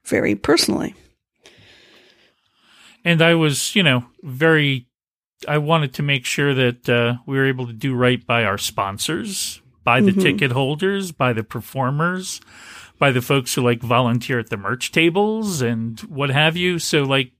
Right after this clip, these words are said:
Speaker 2: there's a lot of constituents to,
Speaker 1: Mm-hmm.
Speaker 2: uh, to the show. And, uh, so far, everybody has been incredibly supportive.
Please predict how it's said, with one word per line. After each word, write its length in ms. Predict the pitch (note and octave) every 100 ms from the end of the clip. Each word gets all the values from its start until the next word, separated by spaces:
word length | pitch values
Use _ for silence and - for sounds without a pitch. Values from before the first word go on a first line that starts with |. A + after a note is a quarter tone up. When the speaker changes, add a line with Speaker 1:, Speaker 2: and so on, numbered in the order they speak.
| _
Speaker 2:
there's 160 | F3 D#3
a 40 |
lot 160 | F3+ E3+
of 120 | -
constituents 1040 | - D#3 - A3 G#3+ D3+ A#2+ G#2 - - -
to, 360 | - C#3+ B2+ B2
Speaker 1:
Mm-hmm. 140 | A#3+ A3+
Speaker 2:
uh, 280 | B2 A#2+ A#2+ - _ _ -
to 260 | D#3 C3+ B2 _
the 140 | C#3 C3+
show. 500 | - F3 G#2+ G#2 - - - - - -
And, 580 | C3 B2 A#2+ G#2+ - -
uh, 280 | C3 A#2 A#2+ _
so 260 | - F#3+ G3
far, 520 | - E3+ D3+ C#3+ - _ _
everybody 520 | C#3+ D3+ D3+ D3 C#3+ B2+
has 220 | B2+ A#2+
been 260 | C3 B2+
incredibly 800 | B2 A#2+ A#2 - - E3+ C#3 A#2 G#2
supportive. 760 | - G#2 - F#2+ F#2+ A#2+